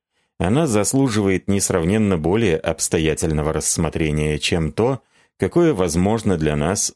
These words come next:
в данном случае. Пространная тема, беспредельная. На самом деле, тема столь же обширная,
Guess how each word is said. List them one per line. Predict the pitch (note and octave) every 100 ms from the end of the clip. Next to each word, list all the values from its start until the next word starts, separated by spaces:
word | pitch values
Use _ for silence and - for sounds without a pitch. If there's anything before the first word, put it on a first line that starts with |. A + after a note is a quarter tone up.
| -
в | E2+
данном | D#2 D2+ D2+ E2
случае. | D#2+ E2+ D2 - D#2 F#2 - _ _ _ _ _ -
Пространная | - G2 - G2+ G#2+ G2+ E2+ D#2+
тема, | D2+ - E2 D2 C#2
беспредельная. | D#2+ G2+ B2 - A#2 G2+ F#2 E2 D2 C#2+ C#2 - _ _ _ _ -
На | E2 F2+
самом | - G2 F2
деле, | D#2+ B2 F2+ B1
тема | - - G2 G2+
столь | - A#2+ A#2
же | E2+ F#2
обширная, | - G2 - - D3+ A#2+ D#2+ C#2+ A#1+